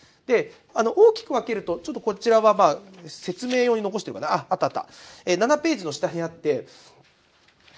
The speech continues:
一応ね、あの、公法と私法っていうのは話したよね。公法と私法っていうのは、その公権力対私人になるようなものが公法で、憲法とか行政法。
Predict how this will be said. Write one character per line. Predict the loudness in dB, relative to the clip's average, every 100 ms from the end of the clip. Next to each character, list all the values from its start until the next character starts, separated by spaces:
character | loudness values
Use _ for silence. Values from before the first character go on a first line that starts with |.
| -20 _
一 | -10 -6 -2
応 |
ね、 | 0 0
あ | 0
の、 | -2 0
公 | 10 12 12
法 | 6
と | 4
私 | 2
法 | 0
っ |
て | 0
い |
う |
の | -2
は |
話 | -2 -4
し | -8
た |
よ | -8
ね。 | -8 -10 _ _ -6
公 | -2 0
法 | -2
と | -6
私 | -6 -4
法 | -4
っ | -2
て | -4
い |
う |
の | 0
は、 | 0 0 -6 -20
そ | -6
の | -4 -4
公 | 0 -2 0
権 | -2 -2
力 | -4 -2
対 | -2 -2
私 | -4 -4
人 | -6 -4
に | 0
な |
る | 2
よ | 2
う |
な | 0
も | 0
の |
が | -2
公 | 0 -2 -2
法 | -6 -6
で、 | -4
憲 | 2 2
法 | 2 -8
と |
か | -8
行 | -8 -8
政 | -8 -16
法。 | -20